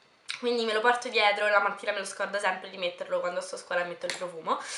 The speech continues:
E è molto buono, mi piace tanto, dura un sacco, basta una spruzzata e si sente, vabbè, essendo un, comunque un profumo, mm,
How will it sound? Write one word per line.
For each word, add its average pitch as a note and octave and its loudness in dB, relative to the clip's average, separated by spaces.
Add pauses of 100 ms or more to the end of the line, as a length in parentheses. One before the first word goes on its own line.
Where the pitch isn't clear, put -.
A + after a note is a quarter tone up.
(140)
E A#3 6
è B3 4
molto C#4 0
buono, F#3 2
mi F#3+ -6
piace G#3+ -4
tanto, C4 10
dura G#3+ 4
un G#3 -2
sacco, B3+ 4
basta G#3+ 0
una G#3 0
spruzzata A3 4
e F#3 2
si G3 -8
sente, F#3 -4
vabbè, F3 0
essendo F3+ -2 (280)
un, F3+ -4
comunque F#3+ -8
un F#3 -6
profumo, F#3+ -4
mm, F3+ -10